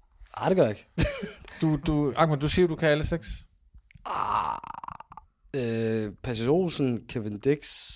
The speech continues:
Speaker 1: Kasper Højer, Søren Tengstedt. Der er,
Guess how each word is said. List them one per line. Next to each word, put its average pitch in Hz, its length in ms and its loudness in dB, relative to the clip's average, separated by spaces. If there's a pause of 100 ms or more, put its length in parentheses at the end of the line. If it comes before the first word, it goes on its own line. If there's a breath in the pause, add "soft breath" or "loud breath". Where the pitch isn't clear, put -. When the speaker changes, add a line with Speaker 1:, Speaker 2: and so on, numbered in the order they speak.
(140)
Speaker 1:
Kasper 110 260 -8
Højer, 113 500 0 (320)
Søren 107 480 -8
Tengstedt. 127 600 -4 (500)
Der - 60 -16 (340)
er, - 200 -16